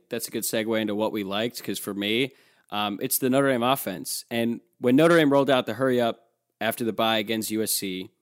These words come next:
it was, first of all, really refreshing, and it led to the most successful offensive output of the season by far.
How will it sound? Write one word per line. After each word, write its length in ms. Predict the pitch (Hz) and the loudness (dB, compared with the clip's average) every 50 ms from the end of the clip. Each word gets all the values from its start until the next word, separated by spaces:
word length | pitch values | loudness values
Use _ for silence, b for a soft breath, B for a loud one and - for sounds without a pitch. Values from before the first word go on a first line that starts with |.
| _ _ _ | _ _ _
it 40 | 107 | -6
was, 140 | 110 104 - _ _ - | -6 -6 -8 _ _ -4
first 220 | - 139 131 - | -2 -2 -2 -2
of 60 | 113 | -2
all, 160 | 98 95 - _ | -4 -4 -6 _
really 220 | 127 139 139 135 123 | 0 2 4 4 2
refreshing, 680 | 113 104 - - 135 120 98 - - 95 90 92 - b b b b b b b _ - | 2 -2 -2 -2 -2 -2 -2 -4 -6 -8 -8 -8 -12 b b b b b b b _ -2
and 280 | 123 120 120 117 113 | 0 2 2 0 0
it 100 | 120 113 | -2 -2
led 220 | 95 120 123 127 120 | -2 0 -2 -2 -2
to 100 | - 92 | -4 -4
the 80 | 123 117 | -2 -2
most 220 | 113 117 113 - | -2 -2 -2 -4
successful 580 | - 104 - - 113 113 - - 120 120 117 - | -6 -4 -4 -4 -4 -4 -4 -4 -4 -4 -4 -4
offensive 500 | - 104 101 - 113 110 107 - 98 107 | -4 -6 -4 -4 -4 -4 -4 -4 -4 -4
output 380 | 104 110 - - 117 110 - - - | -4 -4 -4 -4 -4 -4 -4 -6 -10
of 100 | 110 101 | -8 -6
the 80 | 110 | -4
season 300 | 107 - 120 107 101 113 | -4 -4 -4 -4 -4 -4
by 160 | 101 104 104 101 | -4 -4 -4 -4
far. 440 | - - 139 143 123 110 110 117 | 0 2 2 4 4 2 0 -4